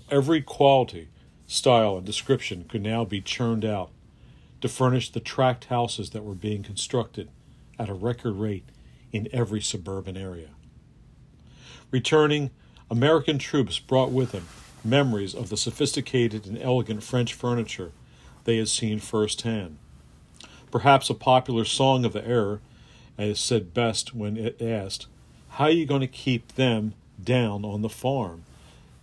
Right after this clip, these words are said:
since you've been in Paris?" The furniture industry quickly caught on, and by the nineteen twenties,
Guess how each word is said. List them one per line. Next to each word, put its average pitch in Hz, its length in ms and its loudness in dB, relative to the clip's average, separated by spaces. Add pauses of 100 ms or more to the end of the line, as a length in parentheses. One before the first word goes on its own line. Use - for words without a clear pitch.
since - 360 -2
you've 107 100 0
been 107 200 -2
in 104 160 -4 (140)
Paris?" 107 520 -4 (920)
The 135 60 -2
furniture 156 480 2
industry 107 500 -2 (220)
quickly 131 380 2
caught 113 340 0
on, 98 340 -4 (600)
and 117 120 0
by 117 180 2
the 113 100 -2
nineteen 123 440 0
twenties, 110 520 -4